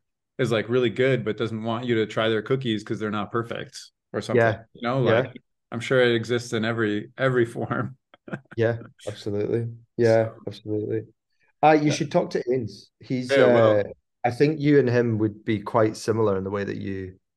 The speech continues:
Speaker 2: like, you know what I mean? Like, 'cause you're both
Speaker 1: Yeah.
Speaker 2: top frame as well, but,
Speaker 1: Well,
Speaker 2: like,
Speaker 1: that, that'll just be a ten-hour conversation then if we're just the
Speaker 2: a
Speaker 1: same.
Speaker 2: ten-hour <laughs> conversation about,
Speaker 1: Yeah,
Speaker 2: uh,
Speaker 1: well,
Speaker 2: needle cutting and, <laughs>
Speaker 1: yeah.
Speaker 2: like,
Speaker 1: Well, is there
Speaker 2: armature
Speaker 1: any,
Speaker 2: building.
Speaker 1: is there anything, any final thoughts you wanna share before, as we wrap up then, I guess, Will?
Speaker 2: Uh,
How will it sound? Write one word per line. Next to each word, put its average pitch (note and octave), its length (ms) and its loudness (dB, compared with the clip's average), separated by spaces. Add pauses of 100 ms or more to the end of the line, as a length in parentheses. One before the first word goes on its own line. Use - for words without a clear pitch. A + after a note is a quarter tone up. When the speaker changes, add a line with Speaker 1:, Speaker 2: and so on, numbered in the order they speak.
(100)
Speaker 2:
like, G#2+ 220 2
you A#2 60 4
know A#2 60 6
what A2 80 4
I A2 40 4
mean? G#2 360 2
Like, G#2+ 200 -2
'cause B2 120 -4
you're B2 120 0
both A#2 120 4
Speaker 1:
Yeah. - 140 0
Speaker 2:
top - 220 -4
frame - 240 -8
as - 100 -20
well, G2+ 240 -12
but, G#2+ 240 -4
Speaker 1:
Well, G#2 160 -4
Speaker 2:
like, A2 120 -10
Speaker 1:
that, B2+ 300 -6
that'll B2 220 -4
just A#2 160 -6
be A#2+ 120 -2
a G#2+ 40 0
ten-hour A2 400 -4
conversation A2 600 -6
then F#2 120 -8
if F#2+ 100 -10
we're G#2 140 -10
just G2+ 200 -10
the - 160 -10
Speaker 2:
a A#2 40 -4
Speaker 1:
same. - 0 -
Speaker 2:
ten-hour B2 460 6
<laughs> - 0 -
conversation C3 680 4
about, G#2+ 360 2 (420)
Speaker 1:
Yeah, - 180 4
Speaker 2:
uh, G#2 120 6
Speaker 1:
well, D3+ 140 6
Speaker 2:
needle A#2+ 200 2 (300)
cutting G#2 400 4
and, A2 140 2 (160)
<laughs> - 120 -4
Speaker 1:
yeah. - 400 0 (280)
Speaker 2:
like, D3 160 2
Speaker 1:
Well, B2+ 220 6
is D#3+ 120 8
there E3+ 100 8
Speaker 2:
armature - 20 8
Speaker 1:
any, F3 120 8
Speaker 2:
building. E3+ 200 0
Speaker 1:
is C#3 120 4
there D3+ 100 6
anything, C#3+ 500 4
any C3+ 160 0
final C3 300 0
thoughts B2+ 320 -4
you C3+ 60 -6
wanna B2 180 -4
share C3 360 0
before, B2+ 440 -2
as B2 300 -4
we B2+ 100 -4
wrap B2 260 -2
up C3 180 -6
then, C#3 160 -6
I C#3 120 -4
guess, D#3 280 -8
Will? D#3+ 300 -6
Speaker 2:
Uh, A#2 400 4